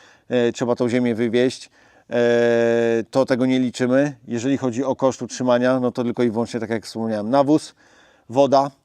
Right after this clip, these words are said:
E, wody w zeszłym roku sto metrów mi poszło na trawnik, a była bardzo suche, e, lato. W tym roku, e, zużyłem może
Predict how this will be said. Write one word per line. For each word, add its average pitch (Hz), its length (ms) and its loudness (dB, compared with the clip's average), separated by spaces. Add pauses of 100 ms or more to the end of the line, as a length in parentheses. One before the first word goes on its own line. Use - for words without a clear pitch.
(140)
E, 123 240 2
wody 123 340 2
w 107 60 -6
zeszłym 123 280 -4
roku 123 220 -4
sto 127 160 -6
metrów 123 300 -4
mi 127 100 -6
poszło 127 260 -4
na 123 100 -2
trawnik, 131 360 0
a 123 60 2
była 120 220 4
bardzo 113 280 0
suche, 117 460 -2 (200)
e, 113 40 0
lato. 117 300 2
W - 80 -20
tym 123 160 -2
roku, 131 320 0 (420)
e, 120 160 -4
zużyłem 120 440 2
może 113 500 0